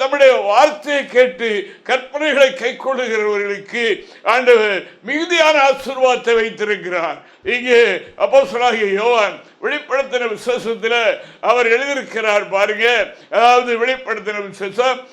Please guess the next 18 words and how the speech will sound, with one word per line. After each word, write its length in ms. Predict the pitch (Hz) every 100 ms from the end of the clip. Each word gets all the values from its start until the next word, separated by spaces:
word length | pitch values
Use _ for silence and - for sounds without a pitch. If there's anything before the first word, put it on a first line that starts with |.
| _ 226
இருபத்தி 440 | 254 247 - 233 226 - 226
ஓராம் 320 | 269 254 214 185
அதிகாரம் 600 | 190 190 190 196 240 214 - _ 247
ஏழாவது 340 | 277 285 254 220 208
வாக்கியத்தை 680 | 214 - 220 208 - 214 220 165 - _ 202
நாம் 160 | 220
வாசிக்கும் 580 | 214 240 247 240 208 202
போது 280 | 202 208 269 247 175 - - 190
அங்கே 300 | 240 247 240 233 214 170 - -
ஒரு 120 | 233 226 233
மனிதன் 420 | 254 277 262 214 - - - 220
ஆலோசனை 540 | 302 302 - 226 247 208
கேட்கும் 360 | 233 254 214 233
போது 200 | 247 254 233 - 165
ஜெயம் 300 | 202 233 226 196
உண்டாகிறது. 640 | 170 160 160 175 170 208 214 - - -
அந்த 160 | 262 294 262 214
ஜெயம் 320 | 262 302